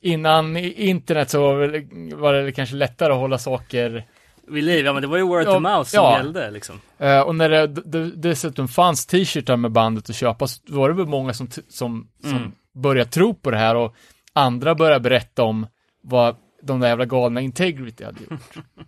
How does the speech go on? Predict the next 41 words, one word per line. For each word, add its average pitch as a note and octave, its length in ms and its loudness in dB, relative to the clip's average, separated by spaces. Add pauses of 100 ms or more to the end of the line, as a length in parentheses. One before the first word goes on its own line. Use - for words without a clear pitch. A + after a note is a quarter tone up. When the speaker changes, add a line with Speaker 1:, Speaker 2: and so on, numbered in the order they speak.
(180)
Speaker 2:
<laughs> - 640 -20
Speaker 1:
Men F#3+ 140 2
efter G3+ 260 4
ett G3 160 2
tag A#3+ 300 6
så, G3 520 4 (280)
så F3+ 140 -6
bestämde E3 440 -4
sig C#3+ 120 -10
Dwid C3+ 260 -6
för C#3 100 -6
att A#2+ 80 -6
starta C3 460 -2
ett A#2+ 100 -8
nytt F#3+ 340 -2
band A2+ 260 -2
och C#3 120 -4
hooka C3 300 0
upp - 400 0
med B2 500 0
många D3 400 0
av D3+ 80 4
de C3 220 0 (520)
snubbarna C#3 360 0
som B2+ 200 -2
var E3+ 240 6
i C3+ 120 4
det A#2+ 80 2
här A2+ 80 2
skate-crewet. B2+ 1120 -4 (180)
Till D#3+ 160 0
exempel C#3 560 0 (180)
Derek C3 500 -2
Green, C3+ 680 -4 (720)
eh, A#2+ 120 -2
som C3+ 240 0
numera C3 460 4
är A#2+ 40 0
känd A2+ 440 -6
från, A2+ 440 -8
eh, A2+ 180 -6